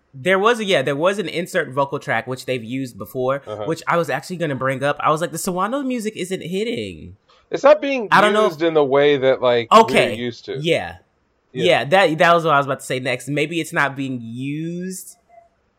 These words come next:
Speaker 1: like, in the, I don't know, 'cause I just, every single Sawano track in Aldnoah Zero hit, but it also, it hit, like, at the perfect times. Like, Keep on Keeping On, like, during the fight scenes. It just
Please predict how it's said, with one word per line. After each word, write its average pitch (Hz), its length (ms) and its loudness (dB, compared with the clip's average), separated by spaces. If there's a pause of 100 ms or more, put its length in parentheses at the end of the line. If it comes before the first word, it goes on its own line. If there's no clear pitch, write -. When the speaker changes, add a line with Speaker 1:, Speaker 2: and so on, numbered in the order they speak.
Speaker 1:
like, 175 320 0
in 185 140 -2
the, 185 140 -4 (280)
I 175 120 4
don't 220 120 4
know, 180 120 6
'cause 170 640 0 (1400)
I 208 100 4
just, 254 280 -6 (480)
every 262 280 4
single 262 220 2
Sawano 214 400 4
track 185 440 2
in 165 100 0
Aldnoah 160 420 0
Zero 151 360 0
hit, 127 420 -2
but 160 160 2
it 175 60 2
also, 185 400 2
it 147 180 0
hit, 196 260 0
like, 151 240 0
at - 120 -6
the 135 40 -4
perfect 165 520 -2
times. 113 480 -2
Like, 107 180 -4
Keep - 180 -6
on 175 120 0
Keeping 175 320 -4
On, 170 440 0 (280)
like, 156 180 -2
during 156 220 0
the 143 60 -4
fight 156 300 -2
scenes. 196 680 -8 (520)
It - 240 -4
just - 300 -10